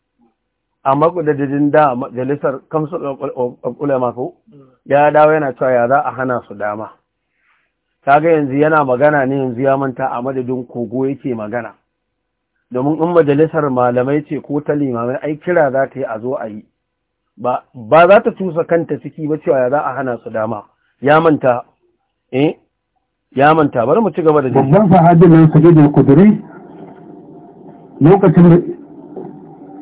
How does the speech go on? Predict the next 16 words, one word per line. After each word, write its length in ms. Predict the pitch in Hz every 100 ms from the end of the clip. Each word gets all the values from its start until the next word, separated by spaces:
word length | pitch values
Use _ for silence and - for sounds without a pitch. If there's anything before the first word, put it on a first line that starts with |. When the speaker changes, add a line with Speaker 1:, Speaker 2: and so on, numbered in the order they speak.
| - - - - - - -
Speaker 2:
sarkin 280 | 170 175 180
musulmai 420 | 175 156 143 160 175
Umar, 220 | 147 165
eh, 360 | 165 147 143 -
Sayyidina 340 | 160 170 156 151
Umar 200 | 151 165
dan 160 | 151 156
Khattab 360 | 147 165 196 160 - - - - - - - - -
ya 120 | 147 175
tafi 200 | 160 180
hajji 360 | - 175 165
tare 220 | 160 147 175
da 100 | 156
tawagar 400 | 151 165 160 147
manyan 320 | 160 160 151
sahabbai 500 | 151 123 117 190 202